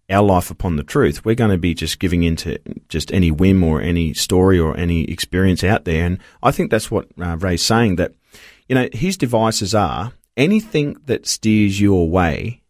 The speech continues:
from who God is as a person, because the Bible says he's good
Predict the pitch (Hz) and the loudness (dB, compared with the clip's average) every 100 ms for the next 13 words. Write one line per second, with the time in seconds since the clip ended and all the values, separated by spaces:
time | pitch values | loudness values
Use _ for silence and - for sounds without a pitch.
0 | _ _ _ _ _ _ - - 90 76 | _ _ _ _ _ _ -8 0 0 0
1 | 113 120 107 95 82 80 82 78 78 - | 2 2 4 2 2 0 -2 -4 -6 -8
2 | 65 - 170 214 _ _ _ 90 90 87 | -8 -6 -6 -6 _ _ _ -4 -2 2
3 | 95 92 90 82 107 104 87 82 - | 2 2 0 2 2 2 2 2 0